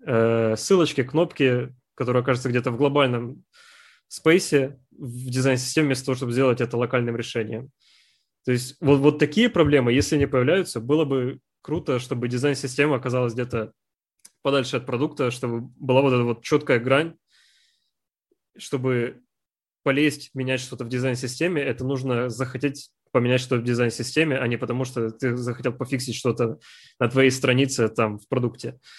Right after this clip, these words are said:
С другой стороны, это вот сразу же добавляет целый слой, э, общения, целый слой коммуникации, инструментария, который можно, от которого можно было бы избавиться,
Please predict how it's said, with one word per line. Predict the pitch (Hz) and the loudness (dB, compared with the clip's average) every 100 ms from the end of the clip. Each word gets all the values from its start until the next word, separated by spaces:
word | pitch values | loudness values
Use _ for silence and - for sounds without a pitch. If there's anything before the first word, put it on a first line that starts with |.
| - _ - | -20 _ -6
С | 110 | 2
другой | 127 143 196 | 4 6 6
стороны, | - 165 151 143 135 - _ | 6 4 6 6 4 -2 _
это | 147 127 | 0 2
вот | 139 127 | 2 2
сразу | - 131 131 | 2 4 4
же | 131 123 | 4 4
добавляет | 120 123 139 127 123 | 2 0 2 0 0
целый | 135 123 120 117 | -4 -2 -2 -6
слой, | 127 - 127 123 113 139 _ _ _ _ _ _ - | -10 -6 0 2 0 -4 _ _ _ _ _ _ -6
э, | 123 117 117 | -2 0 0
общения, | 135 147 - - 170 185 131 120 117 - | -2 -4 -4 -2 0 0 -2 -2 -4 -8
целый | - 135 127 | -6 -4 -4
слой | 127 131 | -2 -2
коммуникации, | 127 120 123 123 131 127 117 | -2 -4 -4 -2 -2 -2 -6
инструментария, | 113 - 120 120 156 185 135 | -6 -6 -4 0 2 2 2
который | 127 127 123 117 | 0 -2 -2 -2
можно, | 120 131 131 135 143 | -2 -4 -2 -2 -4
от | - | -4
которого | 139 147 | 0 2
можно | 139 135 135 | 2 -2 -2
было | 127 123 | -2 -2
бы | 123 | -4
избавиться, | 117 143 147 - 120 123 | -2 -2 -2 -2 -6 -6